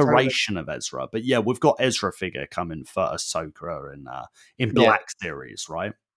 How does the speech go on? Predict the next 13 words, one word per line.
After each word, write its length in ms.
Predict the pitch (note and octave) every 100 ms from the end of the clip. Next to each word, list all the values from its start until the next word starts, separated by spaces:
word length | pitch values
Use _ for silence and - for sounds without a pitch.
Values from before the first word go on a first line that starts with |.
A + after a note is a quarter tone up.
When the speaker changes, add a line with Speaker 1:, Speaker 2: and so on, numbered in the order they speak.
| _ -
Speaker 2:
Yeah, 380 | C3 C#3+ D3 -
so 160 | C#3
we've 200 | C3 C#3
got, 320 | D3+ C#3 B2+ -
um, 580 | A#2+ A#2+ A#2+ A#2+ A#2 A#2 _ - _ B2+
who 120 | A2+
else 140 | G#2+
we've 80 | G#2+
got? 140 | A2
We've 80 | A2
got 100 | A#2+
Hu 80 | C#3
Yang, 480 | D#3+ E3+ F#3 G3+